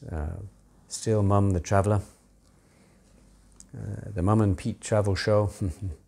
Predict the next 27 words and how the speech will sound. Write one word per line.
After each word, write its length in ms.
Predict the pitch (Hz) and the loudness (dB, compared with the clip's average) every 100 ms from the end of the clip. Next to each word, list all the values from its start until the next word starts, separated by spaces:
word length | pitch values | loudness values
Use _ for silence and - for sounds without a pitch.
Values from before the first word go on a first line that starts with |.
| _ _ _ _ _ _ _ _ _ - | _ _ _ _ _ _ _ _ _ -12
and 140 | 85 85 | -6 -2
how 240 | 95 92 | 0 2
we 140 | 90 82 | 2 2
had 200 | 85 - | 0 -4
some 300 | - 80 90 | -4 -4 -2
very 300 | 113 110 95 | 0 0 0
rich 400 | 90 113 - - | 0 -2 -4 -12
experiences 840 | - - 104 98 85 85 76 - | -12 -6 -2 -2 -2 -4 -4 -4
in, 340 | 80 76 85 - _ _ _ _ _ | -4 -4 -6 -12 _ _ _ _ _
right 160 | - 127 | -4 -2
in 100 | 117 | 0
our 80 | 101 | 0
backyard, 560 | 90 82 65 64 67 - _ _ _ _ _ _ _ _ _ - | 0 -2 -6 -6 -10 -14 _ _ _ _ _ _ _ _ _ -14
the 100 | 101 | -8
south 340 | - 101 98 - | -4 0 -2 -2
coast 300 | 107 95 92 | -2 -2 -2
of 100 | 87 | 0
England. 400 | 78 73 76 - - - _ _ _ | 0 0 -4 -8 -18 -20 _ _ _
Truly 380 | - 139 127 107 | -4 0 0 0
extraordinary. 800 | 90 - - - 87 78 69 76 | -2 -10 -14 -2 -2 0 -4 -4
I'm 160 | 80 80 | -6 -6
sure 220 | - 110 | -4 -4
if 160 | - | -4
you 40 | 92 | -6
go 180 | 101 87 | -2 -2
out 160 | 85 | -4
towards 640 | - 85 85 78 - - | -8 -2 0 0 -2 -8